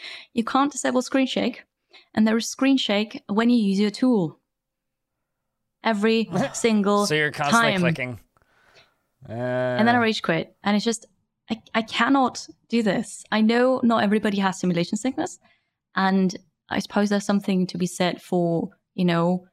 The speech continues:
Speaker 1: there's screen shake in a game because it's artistic choice, or the camera is, is fixed on the cursor because it makes the game, I don't know, more playable, easier, whatever. But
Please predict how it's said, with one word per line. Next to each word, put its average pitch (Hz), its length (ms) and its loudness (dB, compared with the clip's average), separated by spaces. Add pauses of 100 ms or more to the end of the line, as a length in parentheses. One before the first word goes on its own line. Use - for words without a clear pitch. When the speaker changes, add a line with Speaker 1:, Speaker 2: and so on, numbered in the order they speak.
(160)
Speaker 1:
there's 175 220 -2
screen 180 260 0
shake 180 180 -2
in 196 100 2
a 185 40 2
game 180 320 0
because 175 340 -2
it's 180 100 -10
artistic - 520 -6
choice, - 600 -2
or 170 160 -4
the 165 60 -4
camera 185 500 0
is, - 340 -8 (640)
is 170 220 -4
fixed - 460 -6
on 180 80 0
the 175 100 0
cursor 190 520 -2
because 175 420 -4
it 175 120 -4
makes 175 280 -2
the 160 80 -6
game, 175 500 -2 (640)
I 190 80 -2
don't 180 120 0
know, 180 140 2
more 175 220 2
playable, 185 680 0
easier, 196 460 2
whatever. 202 540 0 (540)
But 208 280 -2